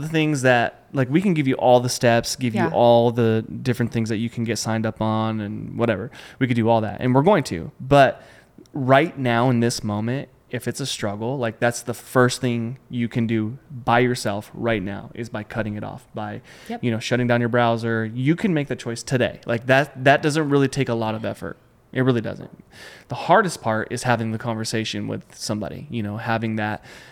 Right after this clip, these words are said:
Speaker 1: accountability in your life.
Speaker 2: Yep.
Speaker 1: And that's, that's a really hard part for a lot of people because they
Speaker 2: Yeah.
Speaker 1: don't want to be shamed. And,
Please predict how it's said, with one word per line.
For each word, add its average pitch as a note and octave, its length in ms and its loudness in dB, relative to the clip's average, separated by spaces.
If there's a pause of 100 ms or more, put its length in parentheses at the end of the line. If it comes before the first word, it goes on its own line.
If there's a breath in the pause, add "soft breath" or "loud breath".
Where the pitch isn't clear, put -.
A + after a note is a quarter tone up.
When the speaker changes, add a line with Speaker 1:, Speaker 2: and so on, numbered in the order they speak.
(120)
Speaker 1:
accountability G#2+ 920 0
in A2+ 80 -2
your G#2 140 -2
life. G#2+ 400 -6
Speaker 2:
Yep. G#3 140 -4
Speaker 1:
And G#2+ 340 -6 (320 loud breath)
that's, - 220 0
that's - 340 2
a A#3 60 0
really G3+ 280 4
hard F#3+ 220 4
part G3+ 200 0
for C3 100 -4
a A#2 60 2
lot A2 180 0
of A2 60 -10
people G#2+ 280 -8
because A2+ 340 -8
they A#2+ 100 2
Speaker 2:
Yeah. B2 60 2
Speaker 1:
don't A#2 140 -2
want B2+ 260 2
to - 80 -8
be B2 100 -4
shamed. A2+ 520 0
And, A2 380 -6